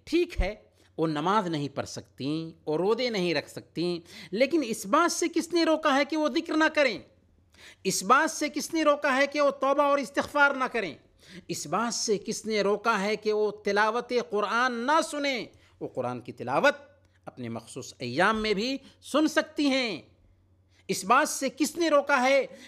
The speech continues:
कि वो दुआ ना करें? ख़ास कर रात के तीसरे पहर में एक औरत को चाहिए कि इन मखसूस अय्याम में भी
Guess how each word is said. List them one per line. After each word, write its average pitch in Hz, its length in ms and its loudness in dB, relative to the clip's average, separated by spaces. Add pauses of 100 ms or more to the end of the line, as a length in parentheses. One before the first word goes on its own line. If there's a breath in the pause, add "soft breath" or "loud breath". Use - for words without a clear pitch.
(120)
कि 240 80 0
वो 233 160 2
दुआ 302 360 2
ना 294 160 2
करें? 226 440 -2 (340)
ख़ास 180 440 0
कर 143 180 -4
रात 156 480 -2
के 151 160 -2
तीसरे 190 500 -4
पहर 233 360 4
में 202 260 -6 (300 loud breath)
एक 156 220 -4
औरत 170 340 -2
को 147 120 -6 (160)
चाहिए 214 560 2 (300 loud breath)
कि 180 80 -4
इन 202 160 -2
मखसूस 208 560 -6
अय्याम 226 600 2
में 214 260 -4
भी 175 240 -6